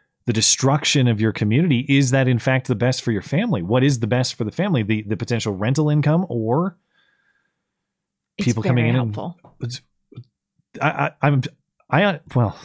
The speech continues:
Speaker 1: there's a big debate there. There re-, there
Speaker 2: I know.
Speaker 1: really is.
Speaker 2: I know.
Speaker 1: Yeah.
Speaker 2: I'm, I'm, I'm really torn about, about what to, what to do here.
Speaker 1: Hmm.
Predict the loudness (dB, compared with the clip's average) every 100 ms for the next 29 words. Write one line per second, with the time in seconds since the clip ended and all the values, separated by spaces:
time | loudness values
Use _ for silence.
0 | -20 _ _ -2 2 2 2 2 2 2
1 | 0 -4 -14 -6 -2 0 2 2 4 4
2 | 2 -2 -6 -10 -2 0 -2 -4 -8 -6
3 | -4 -2 0 0 0 -2 -4 -6 -4 -6
4 | -6 -6 -6 -6 -10 -10 -14 -16 -16 -14
5 | -12 -12 -12 -12 -14 -20 _ _ _ _
6 | -2 -2